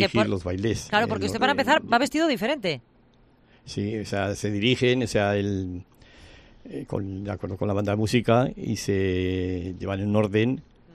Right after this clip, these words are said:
Speaker 1: se, se hacen las espadas, los palos viejos,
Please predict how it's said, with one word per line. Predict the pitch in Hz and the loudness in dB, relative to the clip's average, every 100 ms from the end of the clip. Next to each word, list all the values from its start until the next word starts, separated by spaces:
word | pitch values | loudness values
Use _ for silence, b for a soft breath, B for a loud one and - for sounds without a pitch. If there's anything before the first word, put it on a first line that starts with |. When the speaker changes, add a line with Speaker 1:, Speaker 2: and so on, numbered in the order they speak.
| - | -20
Speaker 1:
se, | - - 92 87 90 | -16 -10 -8 -8 -8
se | 82 | -10
hacen | 82 | -8
las | 87 92 | -8 -8
espadas, | - 101 113 117 - - _ - | -2 0 2 0 -2 -14 _ -20
los | - | -12
palos | - 90 82 | -6 -6 -4
viejos, | - 113 - 117 107 - | -2 0 2 0 -2 -10